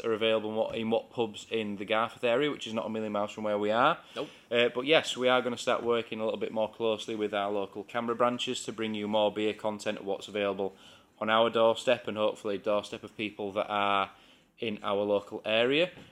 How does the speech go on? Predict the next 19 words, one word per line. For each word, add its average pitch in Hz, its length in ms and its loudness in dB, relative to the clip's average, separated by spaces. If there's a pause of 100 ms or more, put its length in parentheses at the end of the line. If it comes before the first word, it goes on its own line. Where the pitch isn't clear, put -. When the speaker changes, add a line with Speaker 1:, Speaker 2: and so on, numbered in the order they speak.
(200)
Speaker 1:
But 123 240 2
we 127 220 0
will, 123 520 2
uh, 123 400 4
we'll 135 100 -2
see 147 160 -4
where 143 160 4
we 147 80 6
end 143 140 4
up. 247 240 6 (100)
Speaker 2:
We 151 120 0
will. 214 180 8
Speaker 1:
We'll, 131 220 4
Speaker 2:
We 131 80 4
will. 127 280 8
Speaker 1:
uh, - 40 2
hopefully 135 380 2
have 120 140 2
some 120 380 -2